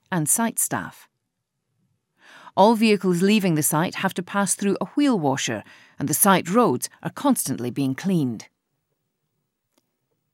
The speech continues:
The site has four monitoring stations that continuously monitor and record atmospheric dust levels.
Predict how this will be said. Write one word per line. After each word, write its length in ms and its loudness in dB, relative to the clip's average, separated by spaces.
The 80 -2
site 320 4
has 200 0
four 320 6
monitoring 480 4
stations 540 -4
that 180 -4
continuously 760 2
monitor 560 2
and 140 0
record 500 0
atmospheric 640 -4
dust 280 -4
levels. 500 -6